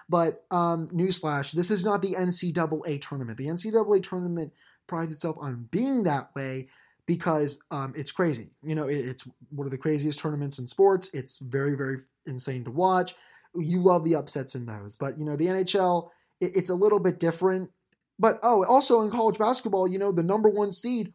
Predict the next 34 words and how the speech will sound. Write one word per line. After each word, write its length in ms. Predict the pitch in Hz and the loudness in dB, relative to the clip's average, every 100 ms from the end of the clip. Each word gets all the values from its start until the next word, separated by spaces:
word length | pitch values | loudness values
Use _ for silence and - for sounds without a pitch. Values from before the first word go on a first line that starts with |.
| - | 2
wow, 300 | 185 254 170 | 6 6 6
they 160 | 180 | 6
play 340 | 202 - 143 147 | 6 2 0 6
the 120 | 202 | 6
sixteen 520 | 202 311 - 240 208 | 8 4 4 0 0
seed. 380 | 175 180 139 127 - - | 0 0 0 -4 -12 -6
The 80 | |
number 260 | 143 156 175 | -4 2 2
two 220 | 175 208 | 2 -2
seed 240 | 185 214 180 | -2 -4 0
plays 240 | 185 196 | 2 2
a 20 | |
fifteen. 560 | 214 277 - - 185 131 - - | 0 -2 -2 -6 -4 -6 -10 -8
The 80 | 139 | -6
three 240 | 147 156 | 0 0
seed 240 | 160 202 185 | 0 -4 0
plays 200 | 208 208 | 2 2
a 60 | |
fourteen. 560 | 226 269 262 - 170 131 | 0 0 -2 -4 -4 -2
The 100 | 139 | -4
four 380 | - 147 156 156 _ | -2 0 0 -2 _
plays 220 | 175 175 | -2 2
a 80 | 214 | 2
thirteen, 500 | 214 262 262 - 151 | 2 -2 -2 -4 -6
and 140 | 131 135 | -6 -4
so 320 | 185 196 202 | -2 0 0
on 180 | 208 214 | 0 -2
and 100 | 214 | 0
so 240 | 247 262 | 0 0
forth. 360 | 247 147 127 151 | -2 -4 -4 -4
And 100 | 160 | -6
it's 160 | 165 | -2
just 220 | 196 185 | 0 0
like, 280 | 214 196 185 | 2 0 -2